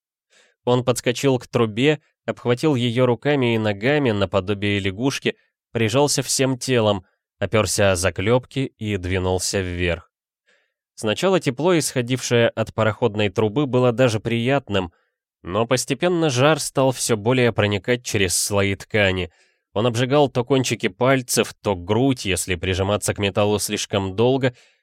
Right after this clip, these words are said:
то колени, которые хочешь не хочешь, должны были удерживать на весу все тело. Ощущение нарастало, и Виит остановился. Оторвал от трубы руку и, остужая, помахал ею в воздухе.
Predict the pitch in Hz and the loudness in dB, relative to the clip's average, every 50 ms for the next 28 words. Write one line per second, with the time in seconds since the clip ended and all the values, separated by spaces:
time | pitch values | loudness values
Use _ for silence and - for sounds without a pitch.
0 | _ _ _ - 139 151 147 - - 147 143 127 135 139 147 151 147 - 143 123 | _ _ _ 0 0 0 0 0 0 0 2 2 2 2 2 0 2 0 0 2
1 | - 131 127 123 123 117 - - 131 - - 123 - - - 113 107 101 - 131 | 2 2 2 4 2 0 0 -2 -4 -2 -2 -4 -4 -2 -2 -2 -2 0 0 -2
2 | 135 - - 131 117 110 107 113 110 110 98 98 117 123 117 117 113 110 110 107 | -2 0 0 -2 -2 0 2 4 4 4 2 2 0 -2 0 0 0 2 2 0
3 | 98 98 110 113 107 113 120 123 123 - - 107 101 90 95 92 - - 110 - | 0 0 -2 -2 0 0 0 -2 -2 -2 -2 -2 -2 0 0 -2 -2 -4 -6 -4
4 | - - 110 104 - - - 104 92 80 67 65 _ _ _ _ _ _ _ _ | -4 -4 -4 -4 -6 -4 -2 0 0 0 -2 -6 _ _ _ _ _ _ _ _
5 | _ _ - _ _ _ _ _ - - 95 - 120 107 - 147 143 139 135 131 | _ _ -20 _ _ _ _ _ -4 -4 -2 -2 -2 -2 0 0 2 4 4 4
6 | 127 127 123 120 117 - - - - 139 143 151 160 151 _ _ _ _ _ _ | 4 4 4 2 2 0 -2 0 2 2 4 4 2 0 _ _ _ _ _ _
7 | _ - - 113 110 107 95 95 120 135 139 139 135 143 131 - - - 127 127 | _ -10 -6 -4 -2 -2 -2 -2 -4 -4 -4 -4 -2 -2 -2 -2 -2 -2 0 2
8 | 127 120 113 110 101 95 92 87 - - 85 - _ _ _ _ _ _ _ _ | 2 2 2 2 0 0 0 0 -2 -6 -12 -12 _ _ _ _ _ _ _ _
9 | - 98 - 101 104 98 110 113 113 104 98 - 101 104 98 92 104 104 104 113 | -8 -2 0 2 2 4 4 4 4 2 0 0 -2 -2 0 2 2 2 2 2
10 | 120 120 - - 98 92 90 87 85 85 - - - 98 90 80 95 107 113 - | 0 -2 -2 -2 0 0 2 2 0 0 -4 -4 -4 -4 -4 0 0 2 2 2
11 | 90 98 92 92 92 - - 107 104 101 90 85 95 101 95 98 95 95 92 92 | 0 0 0 0 -2 -2 0 0 0 0 0 -2 -2 0 0 0 0 0 -2 -2
12 | 104 113 113 92 82 78 76 - - | 2 0 0 0 -2 -8 -12 -16 -20